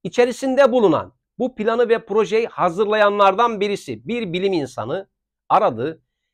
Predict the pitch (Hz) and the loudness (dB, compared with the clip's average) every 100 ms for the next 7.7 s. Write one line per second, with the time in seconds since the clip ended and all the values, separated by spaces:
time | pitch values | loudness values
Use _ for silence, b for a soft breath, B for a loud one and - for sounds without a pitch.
0 | _ 160 196 175 131 117 165 _ _ - | _ -6 -6 -6 -8 -8 -8 _ _ -14
1 | 123 135 220 202 127 127 - 117 - 117 | -12 -10 -10 -8 -8 -10 -10 -12 -8 -10
2 | - 92 _ 87 _ _ _ - 202 196 | -8 -14 _ -20 _ _ _ -4 -2 -2
3 | 165 165 214 185 160 - - 156 185 180 | -2 -2 -2 -4 -6 -10 -8 -6 -6 -8
4 | 139 170 139 131 120 147 - 139 180 - | -8 -6 -4 -6 -6 -6 -6 -4 -4 -4
5 | 262 240 214 175 - 185 180 220 - 170 | -10 -8 -8 -8 -4 -4 -4 -10 -12 -12
6 | - 175 185 156 135 117 120 170 - _ | -6 -4 0 0 0 -2 -8 -8 -12 _
7 | _ _ 127 151 151 214 202 | _ _ -8 -6 -4 -8 -8